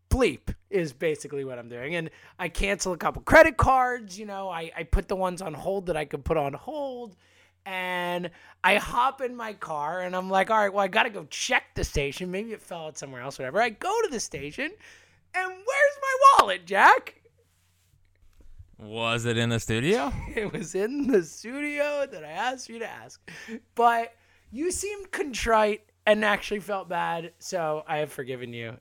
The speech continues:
Speaker 1: and we are best friends again. But I, I had to bring it up. I had to bring it up.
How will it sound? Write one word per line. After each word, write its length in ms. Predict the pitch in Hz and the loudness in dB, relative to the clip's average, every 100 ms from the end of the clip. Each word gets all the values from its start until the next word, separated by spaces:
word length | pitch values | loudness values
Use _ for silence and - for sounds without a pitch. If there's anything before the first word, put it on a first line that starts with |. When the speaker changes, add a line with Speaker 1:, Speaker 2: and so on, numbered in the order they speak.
| - | -18
Speaker 1:
and 220 | - 117 | -16 -12
we 80 | 110 | -12
are 80 | 101 | -10
best 240 | 95 87 | -8 -8
friends 240 | - - - | -10 -16 -20
again. 140 | - _ _ | -20 _ _
But 140 | 277 | 0
I, 80 | 320 302 | 0 6
I 100 | 320 | 6
had 260 | 311 370 320 | 6 4 4
to 40 | |
bring 200 | 226 220 | 4 4
it 80 | 175 | 4
up. 220 | 123 107 _ _ | 0 -6 _ _
I 80 | - | -10
had 280 | - 359 339 | -2 -2 -2
to 60 | 262 | 2
bring 200 | 226 185 | 2 4
it 100 | 135 | 0
up. 200 | 104 | -6